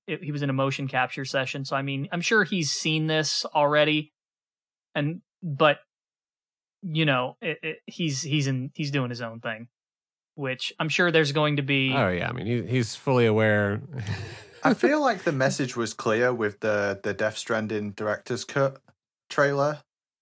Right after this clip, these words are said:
Speaker 3: and, you know, you know, the box fucking handled with love,
Speaker 2: Yeah.
Speaker 3: fragile.
Speaker 1: Mm-hmm.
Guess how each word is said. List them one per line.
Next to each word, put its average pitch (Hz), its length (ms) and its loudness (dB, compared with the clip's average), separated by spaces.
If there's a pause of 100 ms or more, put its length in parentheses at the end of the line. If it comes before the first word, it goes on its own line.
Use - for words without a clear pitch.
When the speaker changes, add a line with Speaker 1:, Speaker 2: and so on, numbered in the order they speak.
(120)
Speaker 3:
and, 101 440 -4
you 117 60 -8
know, 107 280 -4 (100)
you 113 100 -4
know, 110 80 -4
the 101 120 -6
box 104 500 -2
fucking 107 400 -8
handled 104 420 -6
with 104 200 -6
love, 98 440 -4
Speaker 2:
Yeah. 101 300 2
Speaker 3:
fragile. 101 760 -2
Speaker 1:
Mm-hmm. 139 460 -2